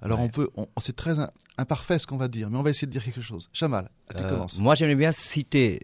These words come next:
Speaker 2: euh, un grand poète, euh, indien, euh, qui est assez,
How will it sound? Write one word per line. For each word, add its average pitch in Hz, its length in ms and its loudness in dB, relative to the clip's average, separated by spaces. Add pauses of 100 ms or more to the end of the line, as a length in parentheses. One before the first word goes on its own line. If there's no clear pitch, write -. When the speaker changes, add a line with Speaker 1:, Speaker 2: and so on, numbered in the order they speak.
Speaker 2:
euh, 92 260 0
un 101 100 2
grand 117 200 2
poète, 117 480 -2
euh, 90 680 0
indien, 101 440 -2 (400)
euh, 82 180 0
qui 95 160 -2
est - 20 4
assez, 87 260 0